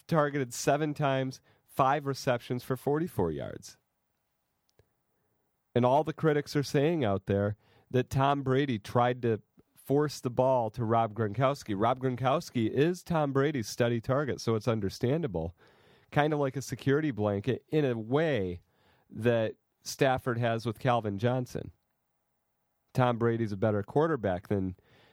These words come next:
Matthew Stafford, of course, so he's gonna make receivers look better.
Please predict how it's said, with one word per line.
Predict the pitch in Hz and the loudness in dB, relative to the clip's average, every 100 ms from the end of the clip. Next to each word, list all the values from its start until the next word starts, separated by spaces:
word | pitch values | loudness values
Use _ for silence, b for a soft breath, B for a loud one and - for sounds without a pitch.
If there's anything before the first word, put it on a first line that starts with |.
| b | b
Matthew | 113 101 107 | 0 0 -2
Stafford, | 101 - 101 92 - 90 | -8 -2 0 0 -2 -4
of | 82 | -4
course, | 98 90 95 | -4 -2 -2
so | - 113 104 98 - b b b b b | -2 2 2 0 -4 b b b b b
he's | 139 135 | 0 0
gonna | 127 131 | 0 0
make | 120 113 | 0 0
receivers | 117 110 127 113 104 98 | -2 -4 -2 0 -2 -2
look | 98 - | -4 0
better. | 123 92 73 | 0 0 -6